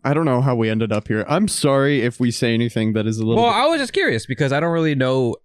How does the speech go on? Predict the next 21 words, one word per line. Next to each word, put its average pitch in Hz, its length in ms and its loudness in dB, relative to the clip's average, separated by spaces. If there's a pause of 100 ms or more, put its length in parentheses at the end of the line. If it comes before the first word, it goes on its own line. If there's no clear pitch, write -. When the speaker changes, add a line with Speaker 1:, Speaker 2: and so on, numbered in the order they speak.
(200)
Speaker 2:
Like, 135 260 -2
religion 135 480 0
fascinates 92 540 -2
me, 101 160 -2
just 120 180 -2
in 101 180 -2
general. 90 380 -4 (100)
Speaker 1:
Right. 135 400 -2
Speaker 2:
I'm 156 120 -2
not 185 140 2
a 151 40 0
religious 139 360 0
person, 139 420 -2
but 90 120 -4
the 101 60 -2
idea 104 320 0
of 107 60 -2
religion 92 360 -2
fascinates 87 420 -6
me. 95 120 -2
So, 107 180 -4